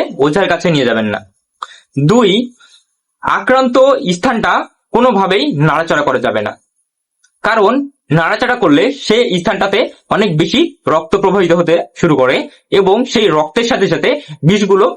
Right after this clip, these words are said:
সারা শরীরে ছড়িয়ে পড়ে। তিন, কোনোভাবেই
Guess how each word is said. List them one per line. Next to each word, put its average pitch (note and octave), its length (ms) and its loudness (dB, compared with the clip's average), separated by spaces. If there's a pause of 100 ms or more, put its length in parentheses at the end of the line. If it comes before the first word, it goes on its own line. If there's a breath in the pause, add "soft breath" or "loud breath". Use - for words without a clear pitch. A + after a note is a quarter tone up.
সারা F3+ 240 -2
শরীরে F#3+ 320 0 (160)
ছড়িয়ে C#3 320 0
পড়ে। G#2+ 160 -2 (1800 soft breath)
তিন, G#3+ 220 2 (600)
কোনোভাবেই A3+ 640 2